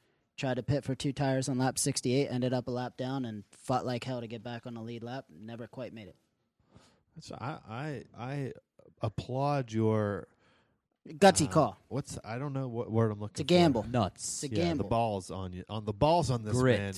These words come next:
Speaker 2: right here. I mean, that's legit. I,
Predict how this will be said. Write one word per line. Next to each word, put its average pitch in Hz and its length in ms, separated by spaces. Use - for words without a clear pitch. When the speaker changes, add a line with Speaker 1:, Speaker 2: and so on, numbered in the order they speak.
Speaker 2:
right 95 200
here. 90 240
I 123 80
mean, 151 140
that's 180 200
legit. 170 480
I, 80 100